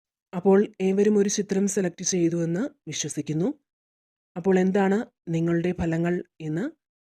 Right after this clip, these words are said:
നമുക്ക് നോക്കാം. ആദ്യം തന്നെ ഫസ്റ്റ് പയലായി നൽകിയിട്ടുള്ള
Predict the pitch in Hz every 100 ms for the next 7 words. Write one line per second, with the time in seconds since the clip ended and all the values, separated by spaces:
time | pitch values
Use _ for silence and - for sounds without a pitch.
0 | _ 165 160 - 151 143 - 143 _ _
1 | _ _ _ _ _ _ _ _ _ _
2 | 220 202 202 233 233 226 247 - _ _
3 | _ - 202 185 - 208 196 196 196 202
4 | 190 185 185 190 180